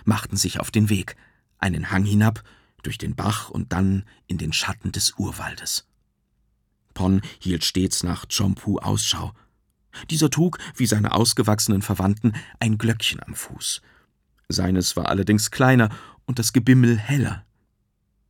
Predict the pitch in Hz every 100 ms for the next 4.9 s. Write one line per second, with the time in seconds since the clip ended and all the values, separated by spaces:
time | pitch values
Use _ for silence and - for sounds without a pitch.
0 | - - 165 170 127 107 165 139 - -
1 | 120 - 107 - 131 - 110 101 117 104
2 | - - - 90 - 98 98 101 104 67
3 | 101 104 113 113 - - _ 127 - 110
4 | 113 113 107 104 - 98 90 -